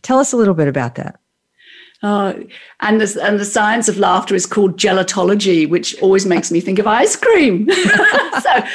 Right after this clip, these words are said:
Speaker 2: you know, that's a good thing, isn't it? Um, we, we, we tend to take life terribly seriously,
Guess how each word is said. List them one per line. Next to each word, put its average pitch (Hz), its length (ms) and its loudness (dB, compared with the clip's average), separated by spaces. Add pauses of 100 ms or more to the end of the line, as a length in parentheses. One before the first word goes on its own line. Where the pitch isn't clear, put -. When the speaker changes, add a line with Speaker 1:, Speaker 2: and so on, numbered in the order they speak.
(320)
Speaker 2:
you 427 80 2
know, 277 100 4
that's 269 240 2
a 277 60 2
good 277 260 0
thing, 277 320 4
isn't 254 220 4
it? - 260 0
Um, 220 680 0 (960)
we, 254 480 2
we, 254 260 0
we 254 160 0
tend 262 260 2
to 302 100 0
take 220 280 0
life 196 300 -2
terribly 214 400 0
seriously, 185 920 -2